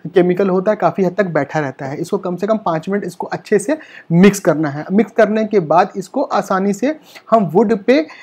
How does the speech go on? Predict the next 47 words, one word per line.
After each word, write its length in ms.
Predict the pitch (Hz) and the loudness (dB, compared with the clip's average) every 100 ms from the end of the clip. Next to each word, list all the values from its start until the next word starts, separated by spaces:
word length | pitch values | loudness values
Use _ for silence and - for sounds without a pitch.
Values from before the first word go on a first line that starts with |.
| - 175 | 2 6
एक 200 | 185 254 | 6 6
या 80 | |
दो 200 | 240 170 | 4 4
कोट 260 | 165 240 247 | 4 0 0
लगाते 400 | 131 135 - 135 | 0 -2 -4 -8
हैं, 120 | 147 - _ - | -10 -12 _ -4
जिससे 260 | 196 196 233 | 0 2 2
कि 160 | 254 | 2
हमारे 320 | 190 196 175 175 | 2 2 0 0
जब 180 | 180 | 0
पेंट 220 | 190 208 220 | 2 2 4
लगाते 320 | 185 170 220 | 2 2 2
हैं 120 | 285 | 0
तो 80 | 277 | -2
उसकी 200 | - 269 | 0 -2
फिनिश 400 | - 175 208 - | 2 0 0 -4
बहुत 240 | 165 - - - | -6 -6 -10 -10
अच्छी 280 | - - 139 | -10 -6 -4
आती 300 | 123 - 117 | -4 -8 -14
है। 160 | 135 - | -14 -2
ठीक 120 | 233 | 2
है 140 | 151 - - - - - | 2 0 -14 -20 -20 0
दोस्तों, 240 | 220 220 262 | 2 4 4
इसी 140 | 240 | 4
तरीके 300 | 233 226 240 | 2 2 2
से 100 | 247 | 2
हम 100 | 233 | 2
रेड 160 | 180 180 | 4 2
ऑक्साइड 320 | 185 208 202 | 2 0 0
प्राइमर 260 | 202 202 202 | 0 0 0
के 100 | 196 | 2
बारे 220 | 180 190 | 2 2
में 60 | |
बात 200 | 180 185 | 0 -2
करेंगे। 320 | 196 196 214 165 | -2 -4 -2 -2
रेड 160 | 143 | -2
ऑक्साइड 360 | 151 - 170 170 | -4 -4 -6 -4
प्राइमर 340 | 180 185 202 | -4 -2 -2
जो 160 | 165 151 | -2 -6
कि 160 | 180 | -2
लोहे 340 | 180 156 143 196 | -2 0 4 4
पे 140 | 202 | 4
लगाने 360 | 190 160 156 165 | 2 0 -2 -2
के 140 | 180 | -2
लिए 140 | 180 175 | -2 -2
होता 360 | 139 127 160 | -4 -10 -8
है, 120 | 202 | -6